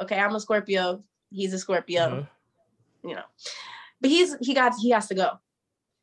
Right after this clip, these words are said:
Speaker 1: if we're talking about
Speaker 2: <laughs>
Speaker 1: Outkast and, and Thug,
Speaker 2: Mm-hmm.
Speaker 1: because Thug be coming hard with the melody. So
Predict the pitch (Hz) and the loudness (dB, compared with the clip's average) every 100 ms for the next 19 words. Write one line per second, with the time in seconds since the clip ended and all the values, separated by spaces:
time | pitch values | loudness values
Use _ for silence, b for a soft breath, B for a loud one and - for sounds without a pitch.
0 | _ - 214 202 196 202 196 202 190 165 | _ -4 -2 -2 0 0 0 0 0 0
1 | - 185 - 190 151 160 - - _ _ | 0 0 -2 -4 -4 -4 -10 -20 _ _
2 | 170 175 - - 175 175 214 107 139 113 | -10 -8 -8 -6 -6 0 0 2 -4 -8
3 | 123 185 185 240 269 269 285 285 262 233 | -4 -4 2 4 4 2 0 0 0 2
4 | 233 214 208 202 180 151 143 - - - | 2 2 -6 -2 0 -2 -6 -16 -4 -4
5 | 160 | -4